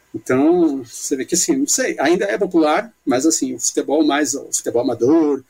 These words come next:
o futebol das séries inferiores, aí eu acho que esse, esse que mantém essa,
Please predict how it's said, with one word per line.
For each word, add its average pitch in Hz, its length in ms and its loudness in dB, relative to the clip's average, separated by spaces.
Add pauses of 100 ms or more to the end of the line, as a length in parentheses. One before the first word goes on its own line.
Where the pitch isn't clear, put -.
o 113 40 -18
futebol 135 380 -4
das 135 140 -4
séries 127 300 -4
inferiores, 139 840 -2
aí 165 180 2
eu - 120 -2
acho - 120 -4
que - 240 0
esse, - 380 0
esse 302 260 2
que - 120 -6
mantém 165 340 2
essa, 160 260 -2